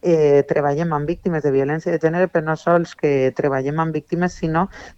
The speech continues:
que són, eh, estaments els que poden sol·licitar ajuda, i ses víctimes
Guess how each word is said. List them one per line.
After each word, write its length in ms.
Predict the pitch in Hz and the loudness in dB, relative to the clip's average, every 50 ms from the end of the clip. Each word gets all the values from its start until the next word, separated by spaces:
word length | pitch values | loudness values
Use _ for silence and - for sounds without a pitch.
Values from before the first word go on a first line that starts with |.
| _ _ | _ _
que 640 | - 165 156 151 147 143 139 139 135 135 135 135 - | -2 -2 0 0 0 2 2 2 2 2 2 0 0
són, 460 | - - - - 151 156 165 170 180 - | -4 -8 -6 -4 -2 -2 -2 -2 -4 -2
eh, 720 | - 165 160 156 151 147 143 135 131 131 127 123 127 127 - - | 2 2 4 4 4 4 2 2 2 2 2 2 0 0 0 -2
estaments 440 | 160 160 - - 156 160 160 175 185 | -4 -2 0 0 0 0 2 2 2
els 100 | 175 - | 0 2
que 100 | - 165 151 | 2 0 2
poden 440 | - 156 151 147 165 170 170 170 160 | 4 4 4 6 4 4 2 0 -2
sol·licitar 560 | - - 156 147 143 - 139 - - 143 139 | -2 -2 0 0 0 -2 -2 0 2 2 4
ajuda, 440 | 143 131 - 160 180 165 175 202 269 - _ - - - - _ _ | 2 2 4 4 4 6 4 4 2 -2 _ -16 -20 -20 -20 _ _
i 120 | - 175 - | -6 -6 -6
ses 500 | - - 175 170 160 156 151 147 147 - | -2 2 4 6 6 6 6 4 2 2
víctimes 600 | 147 175 170 - 180 170 175 190 226 233 - - | 0 0 0 0 0 0 2 2 0 0 -2 -8